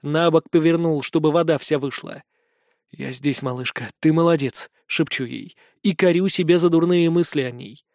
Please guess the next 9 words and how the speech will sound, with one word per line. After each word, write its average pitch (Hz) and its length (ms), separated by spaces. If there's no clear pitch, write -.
Она 277 240
жизнью 226 360
рискует 190 480
ради 165 200
всех. - 440
Это 262 160
я 180 240
летаю 170 420
неубиваемый, 151 800